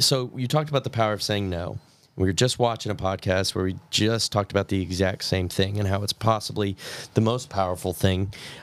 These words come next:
um, to be able to decide between y-, no, no's and yeses. But I'm curious where your thoughts are, because we in the past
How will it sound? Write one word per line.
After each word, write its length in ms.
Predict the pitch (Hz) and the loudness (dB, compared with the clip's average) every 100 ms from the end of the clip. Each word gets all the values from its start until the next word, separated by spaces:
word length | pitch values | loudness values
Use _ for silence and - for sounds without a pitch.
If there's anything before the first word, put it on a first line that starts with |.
| - 113 | 0 2
um, 380 | 98 90 98 - _ _ - | 2 -2 -6 -10 _ _ 0
to 260 | 110 98 | 2 2
be 160 | 82 101 | 2 0
able 140 | 98 | 0
to 200 | 87 - | -2 -2
decide 440 | 87 87 - 107 92 | 0 0 2 0 -2
between 500 | - - 95 87 87 - _ - | -8 -6 -2 -2 -2 -8 _ 0
y-, 100 | 95 - | 0 2
no, 460 | 101 101 92 90 - _ - | 2 2 2 -2 -8 _ -10
no's 480 | 92 90 85 90 | -2 0 0 -2
and 180 | - 92 | -2 2
yeses. 420 | 120 156 - - - - - _ 147 | 2 0 -6 -12 -14 -20 -20 _ 0
But 320 | 165 131 110 - | 2 2 -2 -2
I'm 160 | 107 | -2
curious 720 | 107 - 160 143 131 131 - - _ _ _ _ - | -2 0 2 2 2 -2 -6 -8 _ _ _ _ -6
where 480 | 98 110 123 127 117 _ | 2 4 2 -2 -8 _
your 240 | 98 104 135 | 0 2 2
thoughts 440 | - 104 92 - | 0 -4 -2 -2
are, 300 | 87 87 95 117 - - | -2 -2 -4 -8 -14 -8
because 380 | 98 107 92 - - _ _ _ _ _ 95 | 0 2 2 -2 -14 _ _ _ _ _ -6
we 380 | 95 127 127 113 - | 2 2 2 -2 -2
in 80 | 101 | -2
the 80 | 95 | 0
past 520 | 90 87 92 - | 2 0 -2 -6